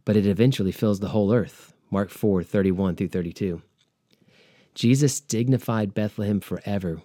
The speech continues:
with his presence, but Bethlehem's glory pales in comparison to the glory of the city of God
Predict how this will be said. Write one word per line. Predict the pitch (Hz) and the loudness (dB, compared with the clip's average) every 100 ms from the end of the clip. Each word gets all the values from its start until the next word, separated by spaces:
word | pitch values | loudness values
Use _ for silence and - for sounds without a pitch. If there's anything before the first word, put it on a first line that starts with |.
| - | -6
with | 104 | -4
his | 95 | -4
presence, | - 95 85 78 - - - _ _ _ _ | -2 -2 -2 -6 -14 -18 -20 _ _ _ _
but | - 98 | -6 0
Bethlehem's | 117 - 107 117 101 | 0 0 0 0 0
glory | - 98 104 120 117 | -2 0 2 2 0
pales | - - 117 104 87 | -6 -4 -2 -2 -4
in | 101 92 | -8 -8
comparison | 101 90 104 92 - 85 78 _ _ _ - | -6 -2 -2 -2 -2 -6 -8 _ _ _ -4
to | 113 | -2
the | 98 | 0
glory | 101 101 110 | 2 4 4
of | 101 | 4
the | 92 | 0
city | - 139 139 | -2 4 6
of | 131 | 4
God | 123 98 87 | 2 -4 -4